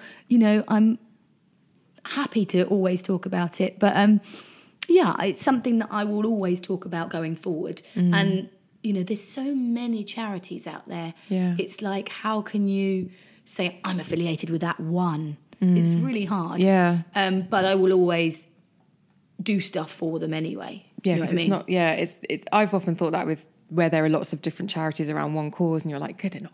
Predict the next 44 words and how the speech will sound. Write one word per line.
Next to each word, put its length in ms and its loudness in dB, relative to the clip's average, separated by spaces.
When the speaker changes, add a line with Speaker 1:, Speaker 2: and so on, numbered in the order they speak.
Speaker 2:
just 180 -10
all 80 -4
go 160 -6
into 200 -6
the 80 -14
same 200 -8
Speaker 1:
Yeah, 120 2
Speaker 2:
pot?" 280 -8
Speaker 1:
I 100 -4
can't, 380 -8
I 100 -6
can't, 420 -6
you 120 0
know, 240 -4
I 80 0
don't 160 2
wanna 160 2
be 140 2
the 120 2
ambassador 460 0
for 120 -4
all 360 2
of 220 2
them. 260 6
Speaker 2:
<laughs> 100 6
Yeah. 240 4
Speaker 1:
It's 240 4
just 240 4
too 160 4
difficult, 640 -2
but 140 -2
I 100 0
will 220 -2
always 460 0
talk 280 -6
about 320 -6
it 100 -12
and 240 0
push 320 0
and 140 0
support 580 0
in 180 4
whatever 420 2
way 500 2